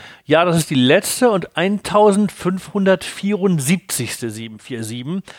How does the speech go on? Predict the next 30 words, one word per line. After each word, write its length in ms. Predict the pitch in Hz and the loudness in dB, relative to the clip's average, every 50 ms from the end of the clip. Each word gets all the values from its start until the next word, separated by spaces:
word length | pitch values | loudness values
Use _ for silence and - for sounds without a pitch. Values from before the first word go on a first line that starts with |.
| - - _ _ _ - | -20 -20 _ _ _ 2
Bisher, 800 | 123 151 147 - - - - 196 214 233 220 196 208 220 220 - - - - - | 4 4 4 4 0 -2 2 4 6 6 8 8 6 4 2 0 -4 -12 -16 -10
also 220 | - 156 143 127 135 | -8 -8 -8 -8 -8
wenn 80 | 143 | -6
man 140 | 143 143 151 | -2 -2 0
auf 140 | 143 139 - | -2 -2 -4
Wikipedia 720 | 165 143 - 135 - - - 190 214 196 185 160 147 135 | -4 -6 -6 -8 -10 -10 -8 -4 0 2 4 4 4 2
schaut, 360 | - - - 147 156 151 - | 0 0 0 0 0 0 -4
zumindest 260 | 143 135 143 123 - | -8 -10 -10 -10 -10
bis 160 | 143 127 - | -12 -8 -2
dahin 340 | - 151 147 175 165 143 156 | 2 4 4 4 4 2 0
oder 140 | 139 139 131 | -2 -2 -4
auch 80 | 117 127 | -4 -4
anderswo, 560 | 160 175 185 175 151 - - 135 147 - - - - - - _ | -2 2 2 2 2 2 0 -2 0 -2 -2 -4 -10 -20 -18 _
war 120 | - - 156 | -4 -2 0
immer 100 | 165 165 | 0 0
von 220 | - - 156 160 | -2 -2 -6 -6
eintausendfünfhundertzweiundsiebzig 1800 | - - 147 180 170 139 - - - 170 156 151 156 156 156 147 - 175 156 160 165 160 147 - - - 165 175 170 147 120 120 110 - - 110 - | -6 -6 -6 -6 -6 -8 -10 -10 -10 -8 -4 -2 -2 -2 -4 -4 -8 -6 -2 2 2 2 0 0 0 2 4 4 4 2 2 -2 -6 -8 -12 -12 -10
die 80 | - 120 | -10 -8
Rede. 340 | 107 113 120 120 113 110 - - - - - - _ _ | -4 0 0 0 0 -2 -4 -10 -16 -20 -20 -20 _ _
Ähm, 460 | - 147 139 135 131 131 135 131 143 - | -2 2 2 2 2 2 -2 -4 -6 -8
und 180 | - 135 135 - | -8 -10 -2 2
irgendwie 300 | 180 190 196 190 180 175 | 4 6 6 6 4 4
hat 60 | 185 | 2
also 120 | 170 160 | 2 2
jetzt 200 | 165 160 151 - - | 2 2 2 0 -2
seitdem 460 | 139 131 165 151 - 156 170 226 233 | 2 2 2 2 4 4 4 4 4
aber 260 | 202 185 196 196 - | 4 4 4 4 2
ist 200 | 170 175 - - | 0 -2 -2 0
diese 120 | 180 196 | 2 2
Zahl 480 | 180 - - 170 185 180 180 185 175 151 | 2 2 2 2 4 6 6 4 4 0